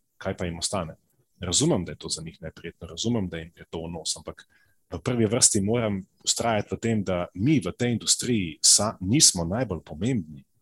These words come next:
Alo, ljudje, pa nismo mi v tej industriji zaradi sebe, nismo mi zdaj tukaj tisti, ki moramo sami sebe braniti. Mi smo tisti, katerih naloga je braniti naše uporabnike. Halo,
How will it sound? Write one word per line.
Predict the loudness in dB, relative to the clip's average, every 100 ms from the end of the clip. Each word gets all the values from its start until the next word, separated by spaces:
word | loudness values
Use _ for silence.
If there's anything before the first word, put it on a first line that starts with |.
| _
Alo, | -2 -2 -2
ljudje, | -6 -6 -6
pa | -6 -2
nismo | 2 2 2
mi | 0 0
v | 0
tej | -2 -2
industriji | -2 -4 -2 -4
zaradi | -4 -4 0
sebe, | 0 -2 -4
nismo | -2 0 0
mi | 0 0
zdaj | 2 0 0
tukaj | -6 -6 -10 -10 -20 -20 -20 _ -2
tisti, | 2 2 0
ki | -2
moramo | 0 2 2 0 -4 _ _ _ _ _
sami | 4 6 4 4
sebe | 4 4 -2 -8 _ _
braniti. | -2 0 0 -4 -4
Mi | 0
smo | 2 2
tisti, | 2 0 0 -6 _ _ _ _ -14
katerih | -2 0 0 0
naloga | 0 2 2 2
je | -2
braniti | -2 0 0 0 -2
naše | 0 0 -2
uporabnike. | -4 -2 0 0 -4 -10 -16 -16 _ _
Halo, | -2 0 -2